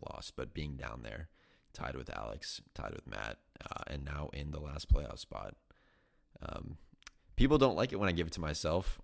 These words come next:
or to Zach or any of us or anybody but Eric, I guess. Um, so we're just not gonna have a winner of the week this week.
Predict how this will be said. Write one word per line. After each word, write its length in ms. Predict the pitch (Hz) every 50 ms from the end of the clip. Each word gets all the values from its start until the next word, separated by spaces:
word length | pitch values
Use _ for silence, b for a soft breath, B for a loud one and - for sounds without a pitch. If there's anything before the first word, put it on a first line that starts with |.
| - -
or 300 | 73 76 80 76 76 71
to 160 | - - 82 73
Zach 320 | - 67 78 87 - -
or 100 | 76 71
any 160 | 71 78 80
of 100 | 80 82
us 280 | 92 98 92 - - -
or 140 | 60 71 73
anybody 340 | 80 78 78 73 71 73
but 260 | 73 - 80 85 - -
Eric, 260 | 73 73 76 73 -
I 80 | 71
guess. 400 | 76 73 73 82 - - - - B B B B B B B B B -
Um, 340 | - 67 69 71 71 76 71
so 100 | - -
we're 120 | 85 98 113
just 120 | 120 104
not 220 | 98 78 73 73
gonna 120 | - 73 69
have 80 | 71
a 60 | 73 73
winner 220 | 76 78 82 82
of 60 | 78
the 60 | 80
week 180 | 80 90 92 -
this 180 | - - - -
week. 300 | - - - _ - -